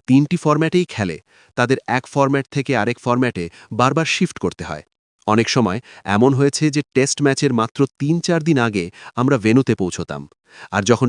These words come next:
টেস্টের অনুশীলন শুরু হতো, তখন পিছনে তাকিয়ে বুঝতাম কিছু খেলোয়াড়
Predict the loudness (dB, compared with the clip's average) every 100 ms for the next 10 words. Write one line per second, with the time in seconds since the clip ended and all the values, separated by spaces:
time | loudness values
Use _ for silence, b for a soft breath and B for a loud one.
0 | 0 0 2 2 4 2 2 2 2 2
1 | 2 0 -4 -8 b b _ 0 2 0
2 | 0 0 0 0 0 0 0 -2 -2 -4
3 | -6 b b -8 -4 -4 -2 0 4 4
4 | 2